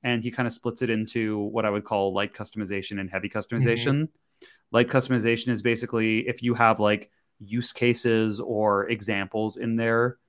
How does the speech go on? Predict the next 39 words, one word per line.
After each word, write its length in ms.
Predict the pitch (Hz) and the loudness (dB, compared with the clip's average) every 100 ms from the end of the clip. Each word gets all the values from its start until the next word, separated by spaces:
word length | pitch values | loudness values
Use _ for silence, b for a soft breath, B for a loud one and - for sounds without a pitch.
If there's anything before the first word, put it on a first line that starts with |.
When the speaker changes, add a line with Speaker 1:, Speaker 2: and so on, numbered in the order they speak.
| _ _ _ | _ _ _
Speaker 1:
uh, 160 | 117 110 | 2 4
and 180 | 123 120 | 2 2
you 80 | 120 | 2
know, 320 | 113 104 104 | 4 2 0
for 180 | 117 104 | -2 -2
instance, 520 | 104 - 107 107 - | -4 -4 -4 -4 -4
what 460 | 101 101 101 - - _ _ _ _ | 0 0 -2 -10 -14 _ _ _ _
industries 520 | 135 123 120 123 110 | 0 2 0 -2 -2
your 100 | 104 | -2
customers 440 | - 110 113 110 101 | -4 -4 -2 -4 -2
are 140 | 98 | -2
in, 280 | 98 104 113 | 0 -2 -2
you 160 | 104 104 | -4 -4
can 180 | 107 | -4
swap 400 | 98 - 104 95 | -4 -2 -2 0
out 360 | 110 101 101 - | 2 2 0 -2
those 280 | 104 98 90 | -2 0 -4
examples 640 | 101 101 95 110 110 120 | -6 -4 -2 0 0 0
to 80 | 107 | -2
make 140 | 101 | -4
it 120 | 104 104 | -4 -2
more 120 | 92 | -2
applicable. 640 | - 110 117 120 156 - _ B B B B _ | -2 -4 0 0 0 -4 _ B B B B _
But 300 | 139 131 117 - _ - | 10 10 10 4 _ 4
if 480 | 120 110 - - - _ _ | 6 6 2 -10 -18 _ _
the 80 | 123 | -2
customization 640 | 127 - 120 117 113 117 | -2 0 0 0 0 0
requests 380 | 107 117 107 110 | 0 2 0 0
go 160 | 117 | 0
beyond 320 | 110 110 104 101 | 2 2 2 0
replacing 400 | - 110 - 101 | -2 -4 -4 -4
examples, 680 | 104 101 98 95 92 90 | 0 -2 0 0 0 -2
he 140 | - 110 | -6 -6
says 340 | - 90 87 | -2 -4 -4
you 80 | 95 | -8
should 240 | - 98 | -4 -4
pass 280 | - 92 - | 0 -2 -2
those 160 | 98 92 | -6 -6
costs 500 | 98 85 - - | -4 -4 -6 -12